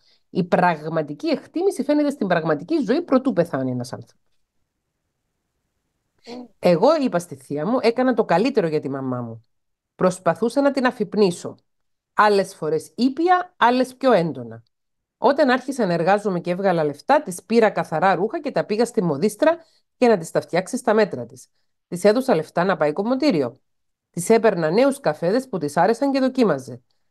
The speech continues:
Και αυτό που λέω τώρα, το λέω σε εσάς, όχι σε αυτή. Αλλά εμένα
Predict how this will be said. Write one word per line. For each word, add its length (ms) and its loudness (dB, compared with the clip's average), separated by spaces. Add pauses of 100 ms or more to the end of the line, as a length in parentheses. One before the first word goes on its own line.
(300)
Και 140 4
αυτό 340 0
που 120 -4
λέω 580 2
τώρα, 460 -2
το 120 2
λέω 180 6
σε 120 -2
εσάς, 440 2
όχι 260 -2
σε 140 -4
αυτή. 500 -10
Αλλά 280 0
εμένα 400 2